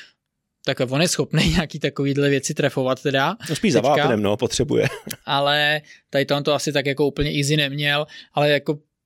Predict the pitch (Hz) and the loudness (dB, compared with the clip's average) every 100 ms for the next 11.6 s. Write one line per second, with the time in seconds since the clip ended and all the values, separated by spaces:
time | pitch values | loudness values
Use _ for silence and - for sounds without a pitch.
0 | _ - 156 165 208 - 165 139 135 135 | _ -6 -2 2 0 0 -2 -2 -2 -4
1 | 135 - - 151 147 139 151 151 175 175 | -6 -6 -8 -8 -8 -2 0 2 2 2
2 | 175 165 160 - - 156 - 160 151 156 | -2 -2 -4 -2 -4 -2 0 0 0 0
3 | 147 - 151 156 147 147 143 160 151 143 | 0 0 0 0 0 -4 0 -2 0 0
4 | 147 147 151 147 147 139 143 156 147 - | 2 0 0 0 0 0 0 0 -2 -8
5 | - - 165 143 139 139 139 151 - 156 | -20 -10 -2 2 4 2 0 -2 -4 -2
6 | 139 151 151 143 151 147 147 156 156 160 | 0 0 0 0 0 -2 0 4 4 2
7 | 160 - - - - _ _ 185 143 143 | -2 -20 -20 -20 -20 _ _ -8 -6 -4
8 | 139 151 165 - 143 156 147 160 156 170 | -4 -4 -2 -2 -2 0 2 2 2 0
9 | - - 151 160 147 143 143 147 160 156 | -2 -2 0 0 0 0 2 2 0 -2
10 | 135 151 - 151 147 151 143 151 151 151 | -2 0 2 2 2 -2 0 -2 -2 -2
11 | 165 156 - 165 151 156 | -2 -2 -2 2 2 2